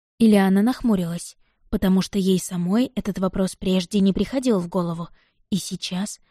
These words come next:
слова друга казались вполне логичными, правильными. Впрочем, делать собственные выводы она пока не торопилась.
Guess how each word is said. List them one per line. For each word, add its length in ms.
слова 420
друга 340
казались 520
вполне 440
логичными, 640
правильными. 680
Впрочем, 720
делать 420
собственные 560
выводы 380
она 240
пока 220
не 120
торопилась. 640